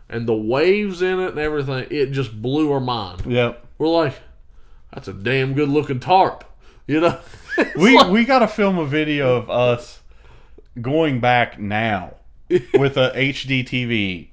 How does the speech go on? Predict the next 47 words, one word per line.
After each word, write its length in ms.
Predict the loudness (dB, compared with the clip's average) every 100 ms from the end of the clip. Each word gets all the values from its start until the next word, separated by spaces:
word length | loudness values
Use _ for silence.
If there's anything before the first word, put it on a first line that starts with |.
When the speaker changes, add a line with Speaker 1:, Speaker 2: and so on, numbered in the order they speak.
| -4
Speaker 2:
and, 300 | -2 -2 -6 -6
and 200 | -2 0
looking 300 | -2 -2 -4
at 120 | 0
that 200 | 0 0
freaking 400 | -2 -6 -4 -8
tarp. 340 | -4 -4 -4
Speaker 1:
Yeah. 340 | -2 0 0 -4 -4
Speaker 2:
'Cause 160 | 0
I 100 | 0
bet 200 | 2 2 2
it 160 | -2
looks 300 | -2 -4 -2
like 220 | -4 -4
crap 460 | -4 -2 -2 -4 -16 -20 -20 -18
Speaker 1:
It, 60 | -4
Speaker 2:
now. 340 | 0 0 0 -2
Speaker 1:
I 60 |
bet 140 | 0 0
it 120 | 0
does. 460 | -2 -2 -4 -6 -16 -10
I'm, 200 | -10 -10 -14 -20 -20 -18
Speaker 2:
But 400 | -2 4 4 4 -8 -10
Speaker 1:
I 40 | -4
want 240 | -2 -2
to, 140 | -4 -4
I 40 |
want 220 | -4 -6
to 60 | -4
find 200 | -6 -6
that 100 | -8
game. 320 | -10 -12 -14 -12
Speaker 2:
we 200 | -6 -2
gotta 200 | 0 0
find 340 | 2 0 2
that 160 | -2 -2
game. 420 | -2 -2 -8 -14 -20 -12
Uh, 360 | -6 -4 -6 -6
we 200 | -2 -2
have 280 | 2 0 0
to 60 | -6
find 300 | -4 -4 -4
Area 240 | -4 -6
fifty-one. 520 | -10 -12 -12 -16 -20 -20 -20 -14
Speaker 1:
Yep. 360 | -14 -14 -8
Speaker 2:
Um, 420 | -2 0 0 -4 -8
but, 520 | -4 2 2 2 -4